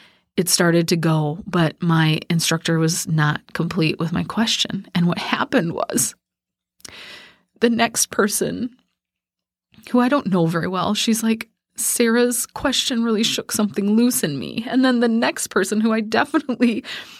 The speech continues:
don't know well, but I respect both of these humans, um, they're on opposite sides of the planet as me. And he, he's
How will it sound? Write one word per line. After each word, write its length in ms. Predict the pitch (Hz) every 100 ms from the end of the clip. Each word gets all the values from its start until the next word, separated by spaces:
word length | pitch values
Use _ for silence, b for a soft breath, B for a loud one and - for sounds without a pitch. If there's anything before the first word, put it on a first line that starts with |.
| B -
don't 280 | 226 226 -
know 140 | 220
well, 480 | 208 190 196 175 196
but 220 | 220 202 -
I 120 | 233
respect 520 | 233 226 - 214 -
both 240 | 160 170 180
of 140 | -
these 180 | - -
humans, 560 | 208 180 160 190 220 B B B B B B 208
um, 240 | 202 -
they're 180 | 240 240
on 240 | 226 202 - - _ _ _
opposite 420 | - 208 220 208
sides 220 | 202 196
of 100 | 180
the 100 | 170
planet 560 | 170 - 214 214 185 165
as 120 | 170
me. 260 | 180 180 185
And 160 | 196 180
he, 500 | 214 196 208 208 - _ -
he's 520 | 214 214 202 -